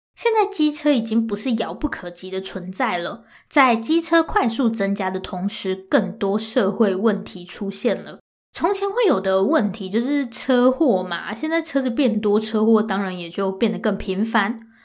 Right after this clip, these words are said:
不过机车表演就变得比较少了，大家都可以骑，就没什么好表演了。那除了车祸变多，还出现了下面这些问题，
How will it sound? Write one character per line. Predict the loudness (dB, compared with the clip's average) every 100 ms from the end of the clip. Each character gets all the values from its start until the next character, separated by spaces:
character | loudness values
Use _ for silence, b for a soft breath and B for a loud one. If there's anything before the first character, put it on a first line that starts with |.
| B B
不 | 2
过 | 4
机 | 6 4
车 | 4 4 4
表 | 4 4 6
演 | 6 6
就 | 4 4
变 | 4 2 2
得 | 0
比 | -2
较 | 0
少 | 0 0 -2 -4
了， | -6 -2
大 | 0 2
家 | 2
都 | 2
可 | 2
以 | 2
骑， | 0 -10 -8
就 | -2 0
没 | 0 -4
什 | -4
么 | -4
好 | -4 -4
表 | -2 0
演 | 4 4 4 -2
了。 | -10 -12 _ _ _ -8
那 | -6
除 | 4 6
了 | 6 4
车 | 4 4
祸 | 8 6
变 | 6 2 2
多， | 2
还 | 0 -2
出 | 0 4 4
现 | 6 2
了 | 2 -4
下 | 0 0 2
面 | 6 6 6
这 | 2
些 | 0 0
问 | 4 2 2
题， | -6 -6 -2 -2 -4